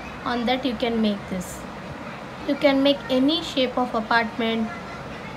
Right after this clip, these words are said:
three floor, four floor, or two buildings or three buildings eventually. I just cut this for the windows. With that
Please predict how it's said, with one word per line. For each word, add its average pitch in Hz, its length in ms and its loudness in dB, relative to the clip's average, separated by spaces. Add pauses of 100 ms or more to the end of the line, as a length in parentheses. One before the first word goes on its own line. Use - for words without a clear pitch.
(180)
three 262 220 2
floor, 233 420 4
four 240 340 2
floor, 226 480 0 (120)
or 233 140 2 (120)
two 285 160 6
buildings 233 640 0
or 240 220 2
three 262 160 2
buildings 220 600 4
eventually. 233 640 0 (1500)
I 220 140 4
just 277 400 6
cut 226 320 8
this - 420 2 (840)
for 220 140 10
the 208 140 4
windows. 220 640 6 (920)
With 220 240 2
that 294 220 10